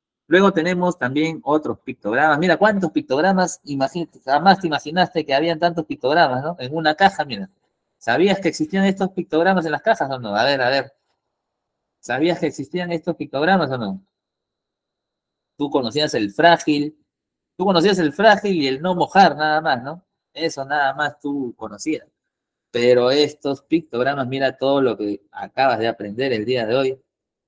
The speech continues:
¿ah? Todos estos pictogramas puedes encontrar en una caja. <coughs> Muy bien.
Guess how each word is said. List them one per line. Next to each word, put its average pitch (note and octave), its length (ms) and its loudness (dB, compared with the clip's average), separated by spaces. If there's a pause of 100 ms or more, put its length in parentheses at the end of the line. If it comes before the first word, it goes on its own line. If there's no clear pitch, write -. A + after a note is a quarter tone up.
(100)
¿ah? B2 300 -2 (420)
Todos C3 340 0
estos C3+ 280 -6
pictogramas C#3+ 760 -2
puedes D3 400 2
encontrar B2+ 720 -4 (640)
en B2 420 -4 (280)
una C3 500 2
caja. - 340 -4 (1200)
<coughs> - 960 -10
Muy C3+ 160 4
bien. C3+ 260 0